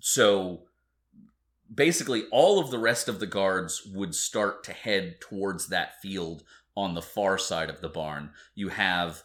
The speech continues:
five in total, the quote-unquote general and the other four towards the house,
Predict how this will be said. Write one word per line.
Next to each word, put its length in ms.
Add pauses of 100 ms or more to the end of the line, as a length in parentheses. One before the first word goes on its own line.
five 800
in 220
total, 500
the 280 (180)
quote-unquote 520
general 560
and 300
the 400 (460)
other 260
four 580
towards 300
the 100
house, 680